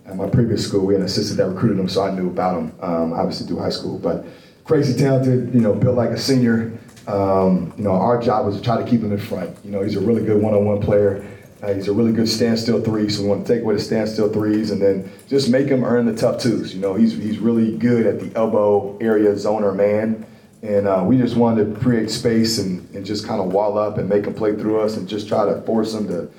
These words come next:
to take tough twos. You know, he's a good enough player where you're not gonna shut him out,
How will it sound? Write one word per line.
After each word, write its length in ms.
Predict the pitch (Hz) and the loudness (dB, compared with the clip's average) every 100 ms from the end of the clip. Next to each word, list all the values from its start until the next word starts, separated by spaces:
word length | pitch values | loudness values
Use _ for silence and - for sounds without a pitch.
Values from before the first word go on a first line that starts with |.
| - | -4
to 240 | 156 - - | -2 0 0
take 200 | 123 - | 0 0
tough 220 | 131 - | -2 -2
twos. 320 | 90 - - | -8 -10 -12
You 60 | 104 | -8
know, 140 | 98 | -4
he's 160 | 92 123 | 0 0
a 60 | 113 | 2
good 140 | 120 | 2
enough 160 | 110 - | 0 0
player 180 | 120 101 | 0 0
where 80 | |
you're 100 | 95 | 0
not 160 | 110 104 | -2 -2
gonna 140 | 101 | -6
shut 220 | 90 110 92 | -4 -4 -2
him 80 | |
out, 360 | 95 90 85 80 | -2 -2 -4 -8